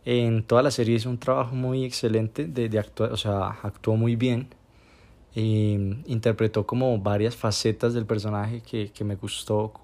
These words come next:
cómo lo hacía. Me parece que la actuación es bastante buena, pero hay varios puntos que no me gustaron.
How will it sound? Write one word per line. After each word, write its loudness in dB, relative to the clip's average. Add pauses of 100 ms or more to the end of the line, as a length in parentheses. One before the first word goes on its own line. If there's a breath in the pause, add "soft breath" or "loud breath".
(100)
cómo 0
lo 4
hacía. -2 (200)
Me -8
parece -4
que -2
la 0
actuación -4
es -6
bastante -4
buena, 0 (760 loud breath)
pero 8
hay 10
varios 8
puntos -2
que -2
no 2
me 2
gustaron. -2